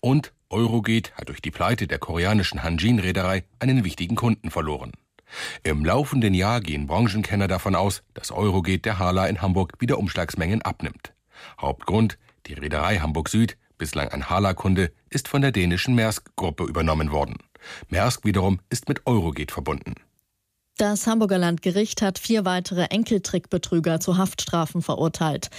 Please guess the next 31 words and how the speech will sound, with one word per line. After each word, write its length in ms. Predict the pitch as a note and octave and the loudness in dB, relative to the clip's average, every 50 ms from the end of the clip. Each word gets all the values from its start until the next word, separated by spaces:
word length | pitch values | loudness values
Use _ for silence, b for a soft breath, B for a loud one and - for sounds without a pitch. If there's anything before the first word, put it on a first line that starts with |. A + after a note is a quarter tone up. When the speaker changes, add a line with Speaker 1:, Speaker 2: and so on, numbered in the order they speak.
| B B B B B - | B B B B B 2
Speaker 2:
Die 60 | G3+ | 2
drei 180 | F#3 F#3 G3 F#3 | 2 4 2 0
Männer 420 | F#3 E3+ E3+ F3+ F#3 E3+ D#3 D3+ | 0 -2 0 0 2 2 2 2
im 100 | D#3 E3 | 0 0
Alter 400 | - - F3 F3 E3 - D#3 D#3+ | 0 0 0 0 2 0 -2 -2
zwischen 380 | - - F3 E3 - E3 E3 D#3+ | 0 0 0 0 2 2 2 0
zweiunddreißig 880 | - - D#3+ D#3+ D#3+ E3 E3 E3 D#3+ D#3+ D3+ D#3+ D#3 - E3+ - F3 | 0 0 -2 0 0 0 0 0 2 2 2 2 0 -2 -4 -2 -2
und 120 | D3+ D#3 | -2 -2
zweiundvierzig 760 | - - E3 D#3+ D#3+ E3 - - G3+ G3+ - - A3 G#3 - | 0 -2 -2 -2 -2 -4 -2 0 0 0 2 0 0 0 0
sowie 300 | - F#3+ F3+ E3 E3+ - | 0 0 0 2 2 0
eine 300 | - - E3+ E3 D#3+ E3 | 0 0 -2 0 0 2
sechsunddreißig 760 | D#3+ - D4+ - - - A3 G3 F3+ F#3 F#3 F#3 - F#3 - | 2 2 0 0 0 0 2 2 2 2 0 0 -4 -4 -2
Jahre 200 | F3 D3+ E3 - | -2 -2 -2 -2
alte 220 | C#3 C3+ - - E3 | -2 -4 -2 -4 -4
Frau 340 | - - E3+ E3+ F#3+ G3+ | -2 0 0 0 2 2
waren 320 | G#3 F#3 G3 G3 G#3 G3 F#3 | 0 0 0 -2 -2 -2 -2
wegen 300 | F#3+ F#3 G3 G3 F#3+ E3 | -2 0 4 4 4 4
bandenmäßigen 760 | F3 F3 F#3 G#3+ - _ G3+ F#3+ F3+ F3 - - F3+ F#3+ E3+ | 4 2 0 -2 -4 _ 0 2 2 2 0 0 0 0 2
Betrugs 420 | D#3+ F3+ - - A#3 A3 - - | 0 0 0 0 0 0 0 0
angeklagt. 640 | A#2+ C3+ D3+ C#3+ C#3 - - C#3 B2+ - - - - B B B B B B B B | 0 2 2 2 2 0 0 -2 -4 -4 -6 -10 -14 B B B B B B B B
Sie 120 | - A3 | 2 2
sollen 320 | G3 A3 A3 A#3+ C#4+ D4+ C#4 | 4 4 4 2 0 0 0
mit 160 | B3 G3+ G3 | 0 0 0
dem 160 | F#3 F3 F3+ | 2 2 2
sogenannten 480 | D#3 F3 E3 F3+ E3 D#3+ D#3+ F3 F3 - | 2 2 2 2 2 0 0 -2 -2 -2
Enkeltrick 640 | - F#3 F#3 - G3+ F3+ - - F3+ E3 - - | 0 0 2 2 2 0 0 -2 -2 -2 0 0
mindestens 500 | F3 E3+ F3 F3 - - F3+ E3 - - | 2 2 2 2 2 0 0 0 0 0
fünfundzwanzigtausend 1000 | - A#3+ B3 A#3 G3+ F#3 - F#3 E3 D#3 - D#3+ - - E3 D#3+ D#3 E3+ E3 - - | 0 2 2 2 2 0 0 -2 -2 -2 -2 -2 -2 0 0 0 0 0 -2 0 2
Euro 300 | E3 F3+ F3+ E3+ E3+ E3 | 2 2 2 2 2 0
erbeutet 540 | - D3 D#3 - D#3 D3 D3+ - D#3 - - | 0 -2 -2 0 -2 -2 -2 -4 -6 -2 0
haben. 340 | D#3+ D3+ D#3 - D3 C#3+ | 0 0 0 -2 -6 -8